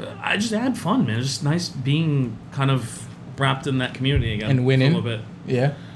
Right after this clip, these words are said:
Speaker 2: Winning helps.
Speaker 1: Winning helps a little, yeah, of course it does.
Speaker 2: <laughs>
Speaker 1: But it also,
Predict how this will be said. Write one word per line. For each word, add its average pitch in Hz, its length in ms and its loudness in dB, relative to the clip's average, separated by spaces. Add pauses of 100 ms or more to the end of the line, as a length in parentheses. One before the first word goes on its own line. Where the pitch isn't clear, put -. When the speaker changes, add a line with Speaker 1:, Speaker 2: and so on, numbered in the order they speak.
(280)
Speaker 2:
Winning 147 280 6
helps. 139 420 4
Speaker 1:
Winning 254 240 8
helps 233 220 6
a 220 40 8
little, 175 240 6
yeah, 156 220 6
of 127 120 0
course 160 200 4
it - 80 4
does. 107 280 4
Speaker 2:
<laughs> - 60 -4
Speaker 1:
But 131 320 4 (360)
it 180 240 4
also, 220 560 6